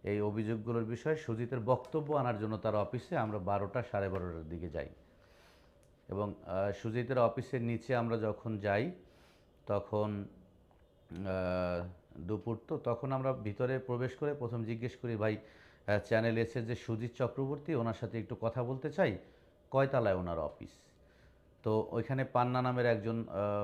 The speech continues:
বেরিয়ে আসলো। পরবর্তীতে আমরা জেনেছি উনি ওইখানের এমডি। উনি আমাদেরকে, আ, নিচতলা থেকে, আ, তিনতলায় নিয়ে যায়। তিনতলায় নিয়ে একটা রুমের মধ্যে বসতে বলে, একটা সোফায় বসতে বলে। এবং সেখানে বসার পরে উনি, আ,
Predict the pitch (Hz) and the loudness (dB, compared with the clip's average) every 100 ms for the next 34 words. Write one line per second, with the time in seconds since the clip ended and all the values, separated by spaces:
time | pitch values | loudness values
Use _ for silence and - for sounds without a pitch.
0 | 98 90 104 107 117 117 - 175 175 127 | -2 -2 0 2 4 2 0 -6 -2 0
1 | 139 147 147 139 120 110 117 120 - 120 | 0 -2 -4 -2 -2 0 -2 -2 -4 -2
2 | 107 98 104 101 95 85 - - - - | 0 0 0 0 0 -4 -8 -14 -20 -20
3 | - - - - _ _ _ - - - | -20 -20 -20 -20 _ _ _ -20 -20 -20
4 | - _ _ - 131 147 147 151 156 165 | -20 _ _ -2 2 4 4 4 2 0
5 | 185 180 190 190 - 123 123 120 117 135 | 4 6 6 2 2 4 6 6 4 0
6 | - 156 151 160 160 165 165 170 - - | 2 2 2 0 -2 0 2 2 -2 -14
7 | - _ _ _ - _ _ _ - 104 | -20 _ _ _ -20 _ _ _ -4 -2
8 | - 151 143 151 147 135 127 135 180 156 | 2 2 4 6 6 6 4 4 2 0
9 | 120 135 135 131 160 170 123 - 123 120 | 0 2 2 2 0 2 0 2 4 4
10 | - 107 120 120 117 120 120 139 131 - | 2 2 2 2 0 0 0 0 0 0
11 | 101 80 78 78 - 92 107 92 101 98 | -4 -2 -4 -4 -6 -6 -4 -2 0 -2
12 | 95 107 101 107 165 - - - - - | -4 -4 -2 -2 -4 -6 -18 -20 -20 -20
13 | - - - - 98 104 - 107 123 123 | -20 -20 -14 -6 -2 -2 -2 -2 -2 0
14 | 110 110 123 120 117 117 117 135 175 110 | 0 0 2 4 2 2 2 2 2 0
15 | 110 107 101 101 98 | 0 2 2 2 2